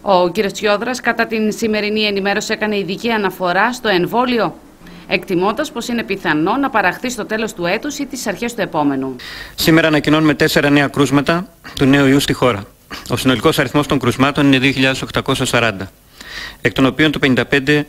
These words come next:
Speaker 2: κόμμα ένα τοις εκατό αφορά άνδρες. Εξακόσια δεκαέξι θεωρούνται σχετιζόμενα με ταξίδια από το εξωτερικό και χίλια τετρακόσια εβδομήντα πέντε, το πενήντα δύο τοις εκατό, είναι σχετιζόμενα με ήδη γνωστό κρούσμα.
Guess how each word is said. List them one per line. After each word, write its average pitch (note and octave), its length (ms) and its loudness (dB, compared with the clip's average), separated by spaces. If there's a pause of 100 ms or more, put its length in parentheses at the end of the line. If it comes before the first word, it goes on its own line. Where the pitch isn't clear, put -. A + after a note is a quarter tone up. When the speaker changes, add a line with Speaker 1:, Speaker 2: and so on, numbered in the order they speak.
Speaker 2:
κόμμα C3 240 4
ένα C#3 160 2
τοις - 120 -6
εκατό B2+ 320 0
αφορά A#2+ 300 0
άνδρες. F#2+ 380 -6 (840)
Εξακόσια C#3 440 2
δεκαέξι C3+ 440 0
θεωρούνται B2 280 0
σχετιζόμενα B2 480 0
με A#2+ 100 0
ταξίδια A2+ 360 -2
από A#2 100 0
το B2 40 -2
εξωτερικό B2+ 680 0 (340)
και - 140 -2
χίλια C#3 220 4
τετρακόσια B2+ 480 0
εβδομήντα G#2 400 0
πέντε, B2+ 300 0
το A#2 120 -6
πενήντα G#2+ 300 2
δύο A#2+ 180 2
τοις - 100 -4
εκατό, C3 500 0
είναι C3+ 160 4
σχετιζόμενα A#2+ 520 2
με A#2 100 4
ήδη A#2+ 140 2
γνωστό A2 300 0
κρούσμα. F#2 400 -2